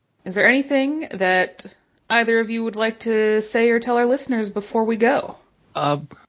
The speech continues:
Speaker 2: yeah, uh, actually, if you have, if you've listened to this episode and it's inspired you to come up with a, you know, we, we post on Twitter, "Hey, you know,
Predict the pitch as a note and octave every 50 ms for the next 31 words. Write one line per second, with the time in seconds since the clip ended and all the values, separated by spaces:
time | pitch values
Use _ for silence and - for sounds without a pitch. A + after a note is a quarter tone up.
0 | _ _ _ - - C#4+ D4 - F2+ - - - C#3 C3+ C#3 C#3 - - F3 F#3
1 | - - E3 D3+ C#3 - _ - F3 G3+ G3 - F#3 G3 G#3 F#3 - D3+ C#3 C#3+
2 | D3 D#3 D#3+ D#3 D3+ C3+ C3+ C3+ - - C#3+ C3 B2+ C#3 D#3+ D#3+ - - D3 B2+
3 | C3+ C3+ - C3+ - - C3+ - C#3+ C#3 D#3+ - - - A#2+ A#2 A2+ A2 G#2 -
4 | A#2 A2 - - - A#2+ A#2 B2 B2 A2+ A#2 A#2 A#2 B2 A#2+ - A2+ G#2 G2 F#2+
5 | G2+ - _ _ - - C3+ B2 A#2+ - - A2+ G#2+ - A2 G2+ G2+ G2 F#2+ -
6 | - - - - - - G#2 G2 G2 A#2 B2 A#2+ - A2+ A2 A2 - D3 C#3 C3
7 | C#3+ C3 A#2+ A#2 - B2+ A#2+ A#2 A#2+ A#2 A2+ A2+ A2 - _ _ _ _ _ _
8 | _ - - - B2 A#2+ A#2 A#2 A2+ A2+ G#2+ F2+ F2 A2+ G#2+ G2+ G2+ G2